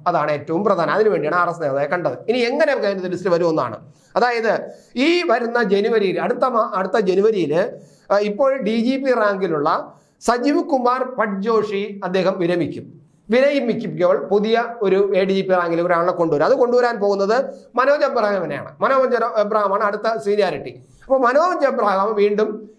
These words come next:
ഏ, ഡി ജി പി റാങ്കിലേക്ക് വരും. അത് കഴിഞ്ഞാൽ ഏപ്രിൽ മാസത്തിൽ കെ പത്മകുമാർ വിരമിക്കും.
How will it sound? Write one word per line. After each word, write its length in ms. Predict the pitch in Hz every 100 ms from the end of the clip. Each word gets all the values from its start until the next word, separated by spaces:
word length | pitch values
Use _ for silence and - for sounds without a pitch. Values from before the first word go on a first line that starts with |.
| -
ഏ, 240 | 233 240 208
ഡി 200 | 233 262
ജി 200 | 277 254
പി 80 | 208
റാങ്കിലേക്ക് 500 | 170 160 151 139 -
വരും. 260 | 127 - - - _ _ _ _ -
അത് 120 | 208
കഴിഞ്ഞാൽ 540 | 339 359 262 196 160 165 190 - 175
ഏപ്രിൽ 480 | 226 294 - 339
മാസത്തിൽ 680 | 330 233 175 151 165 165 240 - - _ 190 190 240
കെ 240 | 285 311
പത്മകുമാർ 540 | 262 214 220 202 190 190
വിരമിക്കും. 600 | 175 160 147 - -